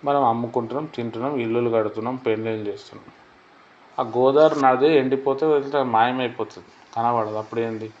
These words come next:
ఎన్నో పెద్ద పెద్ద నదులు మాయమైపోయినాయి. ఇప్పుడు అపార్ట్మెంట్లు కట్టుకున్నారు అక్కడ. హల్లెలూయా. ఒకప్పుడు చాలా చేపలు, చాలా నీళ్ళు, ఏం లేదు ఇప్పుడు. చేప లేదు, నీళ్ళు లేదు. చెప్పలేము, ఏదైనా జరగచ్చు.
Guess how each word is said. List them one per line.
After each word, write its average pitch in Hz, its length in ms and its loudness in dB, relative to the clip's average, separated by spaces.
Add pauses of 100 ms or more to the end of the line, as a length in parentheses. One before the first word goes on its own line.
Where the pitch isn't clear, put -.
(1200)
ఎన్నో 131 260 2
పెద్ద 135 300 2
పెద్ద 143 120 4
నదులు 135 360 2
మాయమైపోయినాయి. 131 680 -4 (1300)
ఇప్పుడు 117 200 0
అపార్ట్మెంట్లు 131 580 0
కట్టుకున్నారు 120 460 -2
అక్కడ. 95 260 -6 (1500)
హల్లెలూయా. 120 480 2 (180)
ఒకప్పుడు 123 360 0 (100)
చాలా 113 180 4
చేపలు, 104 480 -2 (380)
చాలా 113 200 4
నీళ్ళు, 107 420 -6
ఏం 127 320 0
లేదు 104 160 -2
ఇప్పుడు. - 260 -16 (840)
చేప 107 300 -4
లేదు, 117 300 2
నీళ్ళు 113 280 -2
లేదు. 95 300 -8 (1900)
చెప్పలేము, 139 420 2
ఏదైనా 123 320 0
జరగచ్చు. 101 540 -8